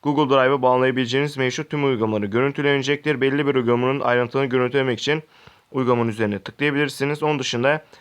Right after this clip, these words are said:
eğer, e, Google Drive'a direkt olarak uygulama yüklemek istiyorsanız Google Drive'ı açıyorsunuz. Burada yükleme seçeneklerini göreceksiniz.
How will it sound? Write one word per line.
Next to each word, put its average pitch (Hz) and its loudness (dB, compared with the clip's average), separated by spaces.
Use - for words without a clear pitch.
eğer, 147 -2
e, 101 0
Google 127 2
Drive'a 131 2
direkt 139 -2
olarak 117 0
uygulama 117 0
yüklemek 107 -4
istiyorsanız 131 -4
Google 120 -2
Drive'ı 107 2
açıyorsunuz. 127 -2
Burada 127 2
yükleme 135 0
seçeneklerini 120 -4
göreceksiniz. 120 -4